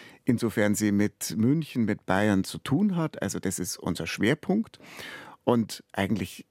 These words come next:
ja, wenn man's ganz betriebswirtschaftlich sagen möchte, haben wir drei Geschäftsfelder. Also zum einen haben wir eine kleine Akademie für Kulturgeschichte, dann haben wir einen kleinen Verlag, die Edition Luftschiffe. Und, äh, wir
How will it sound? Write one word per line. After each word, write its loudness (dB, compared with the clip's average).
ja, 0
wenn 0
man's -6
ganz -2
betriebswirtschaftlich -4
sagen 0
möchte, -2
haben -2
wir 0
drei -2
Geschäftsfelder. -2
Also -4
zum -2
einen 2
haben 0
wir 0
eine 0
kleine 0
Akademie 0
für -8
Kulturgeschichte, -2
dann 2
haben 4
wir 0
einen 0
kleinen -2
Verlag, 0
die -4
Edition -2
Luftschiffe. -2
Und, 2
äh, -4
wir 0